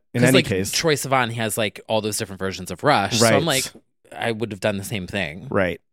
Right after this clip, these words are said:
Speaker 2: Whereas To Die For Extended,
Speaker 1: Yeah, let's
Speaker 2: I need to
Speaker 1: add to the
Speaker 2: Die
Speaker 1: list.
Speaker 2: For house mix.
Speaker 1: Mm-hmm.
Speaker 2: I want, like, eighty versions of Today
Speaker 1: It
Speaker 2: For
Speaker 1: could have
Speaker 2: It's
Speaker 1: been
Speaker 2: so
Speaker 1: fun
Speaker 2: good.
Speaker 1: to come out with A R without the feature and then a week later with Charlie, and that would have also stirred up a lot of extra noise too.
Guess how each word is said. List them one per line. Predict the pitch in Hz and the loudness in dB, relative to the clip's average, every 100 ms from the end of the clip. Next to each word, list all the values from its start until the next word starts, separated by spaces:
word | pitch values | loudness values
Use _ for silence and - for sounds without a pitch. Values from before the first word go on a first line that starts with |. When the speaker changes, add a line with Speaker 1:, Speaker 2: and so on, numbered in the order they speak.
| _ _ | _ _
Speaker 2:
Whereas | 117 131 123 | 0 2 2
To | - | 0
Die | 143 120 | 0 0
For | - 101 | 0 -4
Extended, | - - 104 95 - | -6 -2 -2 2 4
Speaker 1:
Yeah, | 147 98 | 4 4
let's | 90 113 - | 2 -2 2
Speaker 2:
I | 123 | 0
need | 127 123 | 0 0
to | - | 4
Speaker 1:
add | 117 117 | 4 4
to | 107 | 2
the | |
Speaker 2:
Die | - 127 | 0 2
Speaker 1:
list. | 127 92 | 2 0
Speaker 2:
For | 117 | 0
house | 110 - 123 113 - | -2 0 0 -2 -8
mix. | 101 135 - - | -12 -14 -14 -2
Speaker 1:
Mm-hmm. | 120 104 92 95 _ _ _ _ _ _ - | 0 2 0 -2 _ _ _ _ _ _ -2
Speaker 2:
I | |
want, | 123 127 | 2 2
like, | 131 - | 0 -4
eighty | 120 117 | -2 -2
versions | 117 107 101 160 | -2 -4 -6 -4
of | 180 - | -6 -6
Today | 131 110 | -4 -2
Speaker 1:
It | |
Speaker 2:
For | 110 | 0
Speaker 1:
could | 165 180 | 6 6
have | 170 | 8
Speaker 2:
It's | |
Speaker 1:
been | 147 | 6
Speaker 2:
so | |
Speaker 1:
fun | 139 135 | 6 6
Speaker 2:
good. | 170 | 4
Speaker 1:
to | 123 | 2
come | 117 | 4
out | 110 104 | 4 4
with | 98 101 | 2 2
A | 101 104 | 2 4
R | 95 90 87 _ | 6 4 2 _
without | 101 113 110 104 104 | -2 0 4 4 4
the | 98 | -2
feature | - 101 - 92 | -2 -4 0 0
and | 87 95 | 2 2
then | 92 | 2
a | |
week | 92 95 - | 0 -2 -2
later | 95 90 87 | 2 2 2
with | 90 90 - | 0 -4 -4
Charlie, | - 101 95 92 | 0 2 2 0
and | 92 | 0
that | 92 | -2
would | 90 | -2
have | 92 | 0
also | 90 92 82 | -2 -2 -6
stirred | - 87 90 | -6 -4 -4
up | 85 | -4
a | 95 | -2
lot | 90 90 | -2 -2
of | 87 - - | -6 -8 -8
extra | 90 - 87 | -8 -8 -6
noise | 85 87 - | -4 -4 -4
too. | 104 87 | -4 -4